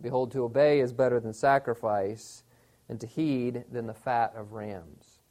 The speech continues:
Don't we all have a tendency to do that? We have a tendency to offer what we want to offer, to,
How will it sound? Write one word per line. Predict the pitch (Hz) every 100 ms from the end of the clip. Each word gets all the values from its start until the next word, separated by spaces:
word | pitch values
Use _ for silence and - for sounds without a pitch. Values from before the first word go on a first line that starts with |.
| _ - -
Don't |
we | 214
all | 190
have | 180 151
a |
tendency | 165 160 147 147
to | 131
do | 127 139
that? | 143 151 151 -
We | 131
have | 156 180
a |
tendency | 156 190 202 175 - 156
to | 151 -
offer | 160 175 170
what | 156 147 135
we | 175 196
want | 175 170
to | -
offer, | 143 151 151 139 98 _ _ _ _ _ _ _ _ -
to, | 185 175 160